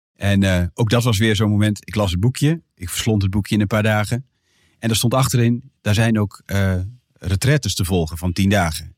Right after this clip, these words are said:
En er zit ook een centrum in België. Oké, dus ik bellen. "Eh, hebben jullie nog plek?" "Nou, is net een plekje vrijgekomen. Je kunt naar binnen." Dan, maar hij is wel precies met de kerst en het, eh, nieuwe jaar van de millennium. Dus naar tweeduizend toe.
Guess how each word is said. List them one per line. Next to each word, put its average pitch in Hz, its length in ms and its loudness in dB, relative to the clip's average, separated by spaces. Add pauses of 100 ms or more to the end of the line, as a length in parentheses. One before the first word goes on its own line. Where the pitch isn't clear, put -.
En 92 260 -2
er 92 100 -6
zit 98 140 0
ook 101 100 -2
een - 60 -4
centrum 92 340 -2
in 82 160 -4
België. - 360 -6 (920)
Oké, 98 340 -2 (180)
dus 87 140 -20
ik 87 120 -6
bellen. 90 240 -2
"Eh, 127 60 -10 (880)
hebben 95 100 4
jullie 104 100 2
nog 92 140 0
plek?" 131 240 0
"Nou, 151 200 2
is - 100 -14
net 147 140 0
een 135 80 0
plekje 110 280 -2
vrijgekomen. 80 600 -4
Je 104 100 0
kunt 117 160 2
naar 104 100 0
binnen." 80 280 -2
Dan, 104 120 0
maar 117 100 4
hij 117 100 2
is 107 60 0
wel 135 180 2
precies 139 320 -2
met 110 120 0
de - 80 -6
kerst - 500 0
en 107 220 0
het, 104 220 -2
eh, 107 100 2
nieuwe 110 200 4
jaar 101 260 2
van 92 140 -4
de 95 60 0
millennium. 78 420 -2
Dus 85 100 -16
naar 92 100 -4
tweeduizend 82 520 -4
toe. 80 100 -14